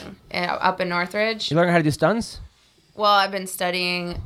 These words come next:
Speaker 1: just to do, like, some other stuff 'cause I know how to fall and I know how to do a pretty good stunt scene, but I'm facing my fear of heights right now.
Speaker 2: Hmm.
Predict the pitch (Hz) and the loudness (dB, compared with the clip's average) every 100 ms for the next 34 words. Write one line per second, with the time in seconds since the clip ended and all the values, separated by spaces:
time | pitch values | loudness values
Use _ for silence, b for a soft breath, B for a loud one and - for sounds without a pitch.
0 | - 196 185 190 185 180 165 156 - 170 | -6 -4 -4 -2 0 4 4 2 -2 -2
1 | 165 - 170 175 185 185 196 196 196 190 | -2 2 4 4 2 0 -4 -4 -6 -2
2 | 214 226 185 - 180 180 175 170 170 170 | 2 2 2 0 2 6 6 2 -2 -4
3 | 185 175 170 170 170 - 165 165 165 - | -4 -4 -4 -4 -4 -2 -2 -4 -6 -8
4 | - 170 165 - 170 165 170 160 - - | 0 0 2 -2 -2 4 6 6 4 2
5 | 165 165 165 - 175 175 180 175 165 170 | 2 2 -6 2 4 4 2 2 2 4
6 | 165 151 147 165 139 - - - 82 - | 4 4 2 -4 -4 -4 -8 -8 -10 -12
7 | - - - 165 | -14 -12 -2 -2